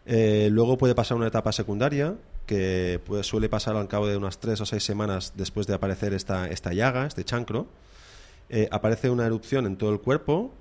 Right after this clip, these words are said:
en las palmas, en las, en de las manos, en las plantas de los pies o en alguna otra zona del cuerpo.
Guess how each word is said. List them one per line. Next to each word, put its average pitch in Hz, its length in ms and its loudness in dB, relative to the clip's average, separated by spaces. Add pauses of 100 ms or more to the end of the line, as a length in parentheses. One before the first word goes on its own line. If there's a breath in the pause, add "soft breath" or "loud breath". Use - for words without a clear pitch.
(200)
en 95 120 -4
las 87 160 -6
palmas, 127 420 0
en 101 80 -2
las, 95 220 -4
en 92 160 -4
de 92 80 -2
las 87 180 -4
manos, 131 440 -2
en 101 60 -4
las 95 120 -8
plantas 95 300 -6
de 92 60 -6
los 87 140 -8
pies 131 420 0
o 104 80 -2
en 101 60 -2
alguna 98 300 -2
otra 101 160 -4
zona 104 180 -4
del 90 140 -4
cuerpo. 82 360 -10